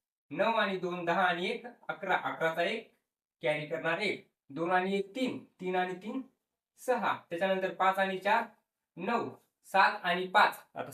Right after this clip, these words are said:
पाच किती होतात, तर या ठिकाणी याच्यात बारा. आता बारा यायले, दोन अंकी संख्या यायली,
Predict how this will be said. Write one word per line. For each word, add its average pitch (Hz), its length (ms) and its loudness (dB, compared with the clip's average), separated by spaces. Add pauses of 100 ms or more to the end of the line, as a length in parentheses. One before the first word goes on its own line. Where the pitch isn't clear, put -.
(440)
पाच 190 240 4
किती 202 160 -10
होतात, 214 240 -2
तर 180 100 -2
या 175 80 0
ठिकाणी 165 420 -4
याच्यात 185 200 -2
बारा. 170 340 6 (340)
आता 151 200 -2
बारा 147 300 6
यायले, 196 340 2
दोन 170 200 0
अंकी 175 220 -2
संख्या 170 300 2
यायली, 175 260 6